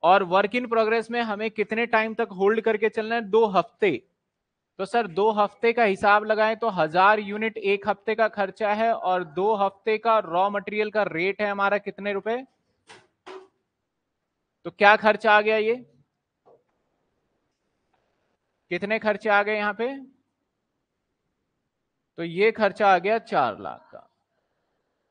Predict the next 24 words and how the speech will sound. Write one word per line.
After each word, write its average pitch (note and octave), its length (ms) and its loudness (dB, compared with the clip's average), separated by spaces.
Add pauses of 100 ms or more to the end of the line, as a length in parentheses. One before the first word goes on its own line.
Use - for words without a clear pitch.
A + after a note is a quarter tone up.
(880)
सर G#3+ 180 6
लेबर G3+ 380 2
की A#3+ 140 -8
बात A3+ 260 4
करेंगे A3+ 380 -2
तो A#3 140 -4
लेबर G3 500 0 (200)
भी G#3 240 -4
हजार F#3+ 420 6
यूनिट G#3+ 380 -4
पे A#3 80 0
ही A#3 100 -2
लगेगा A3+ 400 0 (800)
और F#3+ 260 6
दो F#3+ 260 0
हफ्ते G3+ 440 0
के A#3 140 0
लिए, A3+ 220 0
लेकिन A3 340 -4
लेबर G3+ 480 0
का A#3 140 2
रेट A3 280 0
कितना A3+ 320 -4
है? C4 200 -4